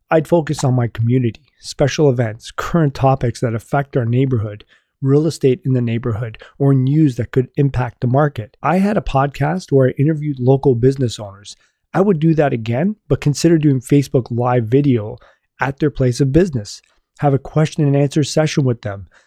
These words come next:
The business owners would appreciate the exposure. And if you don't know this, Facebook absolutely loves their Facebook Live and they promote it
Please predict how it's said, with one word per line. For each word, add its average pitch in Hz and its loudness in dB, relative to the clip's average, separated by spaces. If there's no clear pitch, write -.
The 147 2
business 156 0
owners 147 0
would 143 2
appreciate 156 0
the 123 2
exposure. 127 -2
And 151 2
if 143 -2
you 151 0
don't 185 0
know 156 2
this, 120 -6
Facebook 165 0
absolutely 139 0
loves 131 2
their 131 2
Facebook 127 0
Live 113 -6
and 131 2
they 143 2
promote 143 0
it 131 -4